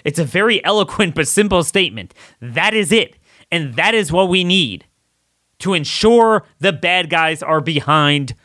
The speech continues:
bars. It's that simple. Robberies were up forty-four point four percent from, uh,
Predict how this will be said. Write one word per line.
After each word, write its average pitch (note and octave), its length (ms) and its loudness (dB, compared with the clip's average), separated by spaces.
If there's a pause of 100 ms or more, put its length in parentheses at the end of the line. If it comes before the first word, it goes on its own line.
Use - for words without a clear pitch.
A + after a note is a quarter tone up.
(240)
bars. C3+ 540 -2
It's - 180 -2
that E3 240 -2
simple. D3 460 -2 (2000)
Robberies D#3+ 600 0
were B2 220 -2
up C3+ 200 0
forty-four D3+ 460 -2
point A#2+ 260 -6
four C3 140 -4
percent D#3 680 -6 (1040)
from, B2+ 500 -2
uh, A2 440 0